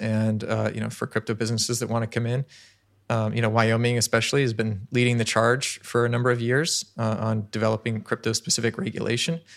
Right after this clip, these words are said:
So, you know, I think the United States as a whole is, is getting to be in a better place. There's more clarity and more support for crypto. Uh, New York still stands out as you know, the, the last holdouts,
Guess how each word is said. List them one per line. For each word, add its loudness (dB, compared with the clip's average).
So, 4
you 4
know, 8
I 6
think 0
the 0
United 4
States 2
as 4
a 0
whole 2
is, 2
is 2
getting 2
to 2
be 2
in 4
a 0
better 4
place. 0
There's -4
more 2
clarity 2
and -2
more -2
support -2
for -4
crypto. 0
Uh, 2
New 0
York 0
still 0
stands 4
out 4
as 0
you 2
know, 2
the, 4
the -2
last 6
holdouts, 2